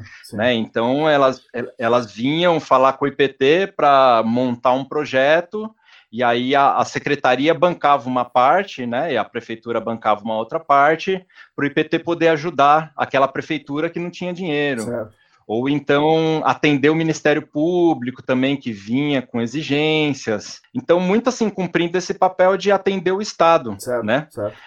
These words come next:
Speaker 2: Só que, pois bem, a gente começou assim, a perceber que, de fato, existia esse, al-, algum conflito.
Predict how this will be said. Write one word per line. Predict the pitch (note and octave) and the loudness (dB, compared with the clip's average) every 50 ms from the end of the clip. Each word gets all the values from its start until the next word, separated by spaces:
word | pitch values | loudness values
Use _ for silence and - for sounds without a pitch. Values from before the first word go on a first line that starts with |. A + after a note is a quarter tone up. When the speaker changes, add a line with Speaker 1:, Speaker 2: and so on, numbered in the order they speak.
| - _ _ | -20 _ _
Speaker 2:
Só | - - F#3+ G#3 G#3 | -10 -6 -6 -4 -4
que, | - A3+ | -4 -4
pois | - B3+ C#4+ C#4+ A#3+ | -2 -2 -2 -2 2
bem, | A3 A#3+ A3 G3 E3 | 2 2 4 4 4
a | C#3+ | 2
gente | B2 D#3 F3 F#3 - - A3 A3+ A3+ A3+ F3+ - _ _ _ _ | 2 0 -2 -2 -2 -2 0 0 0 0 -2 -6 _ _ _ _
começou | - A#3 A3 A3 A3 G#3+ - A#3 A3+ | 2 2 4 2 0 2 2 2 2
assim, | A3+ - A3+ G#3 F#3+ | 2 0 -2 0 2
a | F3+ E3+ | 2 0
perceber | E3+ - G3+ F#3+ F3+ F3+ - F3+ C#3+ B2 D#3 F#3 G#3+ A#3 A3 A3 | 0 0 0 0 0 0 -2 -4 -2 0 2 2 2 2 2 -2
que, | - A3 G#3+ G#3+ G#3+ G#3 G#3 G#3 G3 F#3 F3 D3+ - - _ _ _ _ _ | -8 -10 -8 -6 -4 -4 -4 -2 -2 -2 -2 -4 -4 -8 _ _ _ _ _
de | C#3 A2+ - | -14 -12 -12
fato, | G#3+ - - G#3 G#3+ G#3+ G#3 - A2+ G#2 G#2 A2 - | -4 0 2 4 4 2 0 -4 -12 -12 -12 -12 -14
existia | A#2+ A2 C#3 D#3 D3+ - - - F3 G3 G#3 G3+ F#3 F3 - - _ - _ _ | -14 -10 -10 -12 -10 -10 -10 -8 -2 2 4 4 4 2 -2 -8 _ -20 _ _
esse, | B2+ B2+ - - D3+ D3+ D3+ D3+ D3+ D3+ D3 C#3+ C3 | -10 -8 -6 -4 -2 -2 0 0 0 0 0 -2 0
al-, | C3 B2+ C#3+ D3+ - | 0 0 0 0 -2
algum | C#3+ C3 D3 C#3 B2+ D3+ E3+ | -2 -2 -2 -2 -2 -4 -4
conflito. | E3+ E3+ F3 F#3+ G3+ G3 - - G3+ G3 G3 G3 _ - A2+ A2 | -4 -6 -6 -8 -8 -10 -10 -8 -6 -6 -6 -8 _ -12 -14 -12